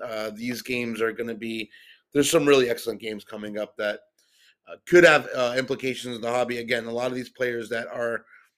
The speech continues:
let's say, younger stars or exceptional players like an Mbappe. What if Mbappe gets eliminated next week?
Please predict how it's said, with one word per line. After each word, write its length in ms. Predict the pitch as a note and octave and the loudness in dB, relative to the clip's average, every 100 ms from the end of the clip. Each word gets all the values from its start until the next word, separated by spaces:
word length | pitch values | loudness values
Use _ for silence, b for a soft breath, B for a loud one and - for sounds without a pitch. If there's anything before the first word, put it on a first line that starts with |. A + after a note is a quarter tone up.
| _ | _
let's 180 | B2+ A#2+ | -8 -6
say, 80 | A#2+ | -4
younger 380 | A2 A#2+ A#2+ | -2 -2 -2
stars 440 | A#2 - A#2+ B2 A#2+ - _ _ _ _ _ _ _ - | -4 -2 2 2 0 -6 _ _ _ _ _ _ _ -8
or 260 | C3+ C3+ B2+ | -2 0 -2
exceptional 520 | B2 - B2+ - A#2+ | -6 -8 -8 -8 -14
players 480 | - B2+ B2+ A#2+ - B B B B | -8 -4 -2 -4 -10 B B B B
like 200 | B2 B2+ | -2 -2
an 80 | B2+ A#2+ A2 | -2 -8 -6
Mbappe. 540 | A#2 A#2+ B2+ B2 A#2 b b b b | -4 -4 -4 -4 -6 b b b b
What 160 | A#2 C#3+ | 2 2
if 80 | D3 | 2
Mbappe 500 | B2 A#2+ B2+ B2+ A2+ | -2 -2 -4 -4 -8
gets 220 | A#2+ - | -10 -10
eliminated 600 | A2 G#2+ G#2+ G#2+ A2 G#2 | -12 -10 -10 -10 -10 -10
next 300 | A2 G#2 A2 | -12 -14 -12
week? 300 | G#2+ G2+ | -12 -12